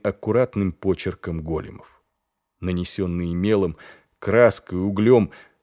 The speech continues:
а иногда просто процарапанные в камне фразы покрывали стены от пола до потолка, многократно пересекаясь и накладываясь друг на друга, так что прочесть их было практически невозможно.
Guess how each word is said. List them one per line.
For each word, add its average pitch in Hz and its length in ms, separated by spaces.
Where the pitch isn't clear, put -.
а 80 120
иногда 92 260
просто 135 440
процарапанные 110 920
в - 100
камне 104 320
фразы 113 500
покрывали 120 600
стены 107 480
от - 180
пола 117 300
до 92 120
потолка, 101 720
многократно 90 800
пересекаясь 98 880
и 98 40
накладываясь 95 800
друг 85 260
на 92 160
друга, 92 380
так 85 180
что - 180
прочесть 107 680
их 82 120
было 98 220
практически - 800
невозможно. 92 800